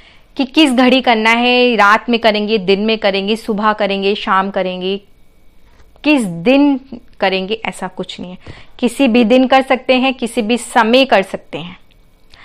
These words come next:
अब जो उपाय है, उस उपाय के लिए जो चीज़ें आपको चाहिए, वो मैं आपको बता दूं कि आपको क्या-क्या चीज़ें चाहिए।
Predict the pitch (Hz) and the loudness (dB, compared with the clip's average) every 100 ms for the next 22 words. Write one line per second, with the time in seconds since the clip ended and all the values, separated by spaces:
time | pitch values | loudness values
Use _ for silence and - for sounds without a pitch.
0 | - - - - - - - - 302 302 | -20 -20 -20 -20 -20 -20 -4 0 2 0
1 | - 349 269 226 233 226 285 277 240 254 | 0 0 0 2 4 6 4 4 2 2
2 | 254 240 226 226 233 254 202 269 302 247 | -2 0 2 2 0 -4 0 0 2 -2
3 | 214 247 208 - 220 - 208 190 233 214 | 0 0 0 -2 -4 -2 -2 0 0 0
4 | 208 196 - 214 180 175 170 165 233 240 | 0 -2 -4 -6 -6 -4 -4 -4 -2 -2
5 | 190 233 226 190 180 190 - 175 175 - | -2 -4 -2 -2 -2 -4 -4 -12 -12 -14
6 | 165 190 | -14 -14